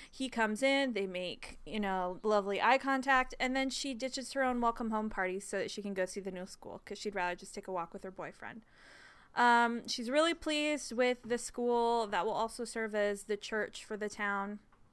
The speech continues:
So everything's good on that front. Um, a little bit later on, um, Charles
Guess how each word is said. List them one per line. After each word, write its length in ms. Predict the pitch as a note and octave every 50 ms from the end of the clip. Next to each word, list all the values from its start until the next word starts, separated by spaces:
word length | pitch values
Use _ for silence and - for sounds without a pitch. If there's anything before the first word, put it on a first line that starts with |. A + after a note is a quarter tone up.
| _ _ _ _ _ _ - _ _ - - - -
So 340 | - - A3+ G#3+ G#3 G#3 G3+
everything's 420 | - A3 A3 B3 B3+ C4+ C4 B3+
good 120 | - B3+
on 140 | B3 A#3+ A#3
that 220 | A3 G#3 G3+ - -
front. 420 | - G#3+ G3+ G3 G3 F#3+ - - - _ - - - - - - - - -
Um, 260 | A3+ A3+ A3+ A3+ A3
a 80 | - A3+
little 180 | A3+ A#3+ B3+
bit 140 | A#3+ B3+ B3
later 360 | A3 B3 B3 B3 A#3+ A#3 A3
on, 500 | G3+ G3+ G#3 G#3+ A3 A#3+ C4 D#4 D#4 D4 - -
um, 300 | G#3+ G#3 G3+ G3+ G#3 -
Charles 920 | - - - - A3+ A3+ C4 D#4 D4+ A#3+ G#3 G3+ G3 G3 G#3 A#3 A#3 - -